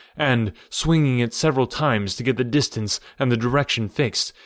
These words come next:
he let the weight fly up at a slight angle, so that, instead of falling straight back into the shaft again, it grazed the far edge,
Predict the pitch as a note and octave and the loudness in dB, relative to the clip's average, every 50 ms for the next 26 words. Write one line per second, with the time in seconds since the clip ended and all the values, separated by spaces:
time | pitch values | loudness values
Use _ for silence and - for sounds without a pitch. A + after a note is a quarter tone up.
0 | - - _ _ - D3 C#3 C#3 D3 C#3+ - C#3 C3 C#3 C3 A2+ - - - D#3 | -20 -20 _ _ 2 4 4 4 4 2 2 2 2 2 2 2 0 -4 -2 0
1 | D3+ D3 C#3+ C3+ D3+ C3+ - A2+ A#2 A#2 A#2+ A#2+ - - E3 D3+ C#3+ - - C#3 | 2 2 2 2 0 -2 0 -2 -2 -2 -2 -2 -2 0 0 0 -2 -2 -4 -2
2 | C#3 C3+ A2+ F#2+ F2+ - - _ - _ _ - - E3 D#3+ D3 D3+ D3 C3+ C#3+ | -2 0 -2 -2 -4 -6 -12 _ -20 _ _ -2 2 2 4 4 4 2 0 -2
3 | - D3+ D3 B2+ - - F3 D#3+ C#3 C3 - - D#3 D3 C3+ B2 A2+ - - D#3+ | -4 -2 -2 -2 0 0 2 2 2 0 0 0 0 2 2 2 0 0 2 2
4 | D3+ C3+ A#2+ A#2+ C#3+ C#3 B2+ A2+ - C3+ A#2+ G#2 G2+ A2+ A2 - - D#3 C3+ A#2 | 2 2 2 0 0 0 0 0 -2 -2 -2 -2 -4 -4 -4 -2 0 0 0 0
5 | - A#2+ G#2+ C3 C#3+ C#3 A2+ G#2 G2 - - - _ - C#3+ B2+ A2 C#3 D#3 D#3+ | -2 -4 -2 0 0 0 0 -2 -4 -8 -12 -20 _ -6 -6 -4 0 2 4 4
6 | D#3 C3+ A#2+ G#2 A#2 A2+ - C#3+ C#3 C3 A#2+ - C#3+ C#3+ B2+ G2+ F#2 F#2 - - | 6 4 2 0 -2 -2 0 2 2 2 2 2 0 0 -2 -2 -4 -6 -8 -8